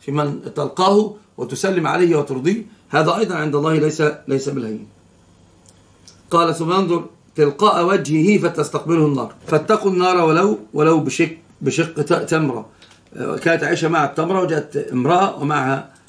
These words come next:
بنتان، فما، ما أكلتها عائشة، وهي تختزنها لتأكلها، فأعطتها إياها فشقتها وأعطت جزء، آه، آه، آه، النصف الأول لابنتها الأولى والنصف الثاني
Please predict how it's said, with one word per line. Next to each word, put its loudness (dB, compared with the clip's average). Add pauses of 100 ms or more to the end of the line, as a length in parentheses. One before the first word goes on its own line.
(120)
بنتان، 2 (260)
فما، 0
ما 0
أكلتها -2
عائشة، -4
وهي -4
تختزنها 0
لتأكلها، 0 (360)
فأعطتها 0
إياها 0 (260)
فشقتها -2 (240)
وأعطت -2 (380)
جزء، -4
آه، -4 (400)
آه، -6 (160)
آه، -4
النصف 4
الأول 0
لابنتها -2
الأولى 2
والنصف 0
الثاني -2